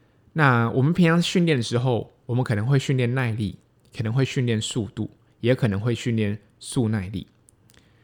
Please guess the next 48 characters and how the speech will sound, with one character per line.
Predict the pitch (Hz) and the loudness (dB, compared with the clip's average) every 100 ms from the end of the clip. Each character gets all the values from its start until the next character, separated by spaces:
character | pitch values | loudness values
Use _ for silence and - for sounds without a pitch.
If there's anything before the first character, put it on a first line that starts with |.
| _ _ _ | _ _ _
不 | 196 | 6
论 | 247 | 8
我 | 113 | 8
们 | 107 | 2
今 | 143 147 | 2 2
天 | 151 | 4
训 | 147 160 147 | 2 0 2
练 | 123 | 0
什 | - 107 | 0 -2
么 | 110 | 0
样 | 160 139 | 2 2
的 | 107 | 2
一 | 98 | 0
个 | 113 113 101 | 2 2 0
强 | - 98 104 | -4 -6 -4
度， | - 117 - _ _ _ _ | -2 -2 -6 _ _ _ _
我 | 123 | 0
今 | 123 | 4
天 | 175 | 4
想 | 135 131 | 4 2
要 | |
打 | 135 98 | 2 -2
无 | 90 104 117 | -2 -4 -2
氧， | 120 - _ | -2 -4 _
或 | - - 135 | -20 -2 2
者 | 110 - | 2 0
我 | 110 | -4
今 | 120 | -2
天 | 123 | -2
想 | - 101 | -2 -2
要 | 117 | -2
打， | 113 92 - _ _ | -2 -6 -8 _ _
呃， | 107 | -6
有 | 104 98 107 | -4 -2 0
氧， | 120 - - _ _ - | -2 -4 -12 _ _ -10
呃， | 123 | -8
轻 | - 156 | 0 2
轻 | 160 160 | 2 2
松 | 156 151 | 2 0
松 | 143 135 | 0 0
的， | 135 - _ _ _ _ _ _ _ | -4 -6 _ _ _ _ _ _ _
但 | 254 | -2
是 | 262 | 6
我 | 165 | 6
们 | 104 | 6
会 | 123 151 | 4 2
知 | - 139 | 2 0
道， | 131 - | 0 0